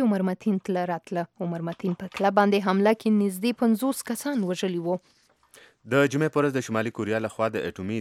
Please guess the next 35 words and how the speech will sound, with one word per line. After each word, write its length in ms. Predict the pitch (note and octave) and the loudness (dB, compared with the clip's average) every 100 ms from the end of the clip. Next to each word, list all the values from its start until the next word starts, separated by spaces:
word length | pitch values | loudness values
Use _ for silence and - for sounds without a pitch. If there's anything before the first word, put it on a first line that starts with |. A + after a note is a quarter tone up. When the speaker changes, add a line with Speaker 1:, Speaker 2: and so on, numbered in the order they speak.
| - | -6
Speaker 2:
تجربې 760 | F2+ - F#2 F2 A#2+ A2 - F#2+ | -10 -8 -10 -6 -6 -6 -8 -8
وروستو 320 | A#2+ - A2 | -6 -6 -4
حالاتو 300 | G#2 A#2 A2+ A2 | -2 -2 -2 -4
باندې 260 | A2+ A#2+ | -4 -4
د 160 | G#2 F2+ | -4 -4
جنوبي 260 | F2+ F#2+ - | -8 -10 -10
کوریا 300 | F#2 G#2+ F#2 | -6 -2 -2
او 80 | F#2 | -4
امریکا 300 | E2+ F2+ G#2 G2+ | -8 -10 -10 -8
چارواکي 420 | F2 F#2 - G#2 - | -4 -6 -6 -12 -10
خبرې 260 | A2 F2+ - | -8 -8 -8
کوي. 240 | D#2+ F2 E2+ - - | -10 -8 -10 -12 -10
هم 60 | E2+ | -8
د 180 | E2+ F2 | -6 -8
دې 140 | G2 | -6
سره 160 | F#2 F2+ | -6 -6
سم 180 | G#2+ A2 | -8 -6
د 100 | F#2 - | -6 -4
طاقت 320 | F2 - G2 | -8 -6 -10
د 100 | F2+ - | -10 -10
ښودنې 340 | F#2+ A#2+ G#2 | -8 -6 -6
لپاره 320 | F#2 F2+ F2+ _ - _ - A#2 | -6 -4 -6 _ -20 _ -2 0
د 120 | A2 | 2
امریکا 320 | G#2+ - A2+ G2+ | -2 -2 -4 0
دوه 180 | A2 A2 _ _ E2 F#2+ | 0 0 _ _ -8 -4
بی 100 | F#2+ | 0
وان 180 | A2+ A2+ E2+ F#2 | -2 -2 -6 -6
بمبار 440 | G2 F#2+ G2 - | -4 -2 -2 -2
هم 100 | G#2+ F#2 | -10 -8
په 120 | F2 | -8
هوا 180 | F2+ G2+ - | -2 -2 -4
کې 100 | A2 _ _ - F#2+ | -12 _ _ -10 -8
ګزمه 260 | F#2 F2+ - | -6 -8 -6
کړې 200 | E2+ | -8
ده. 100 | F2 | -6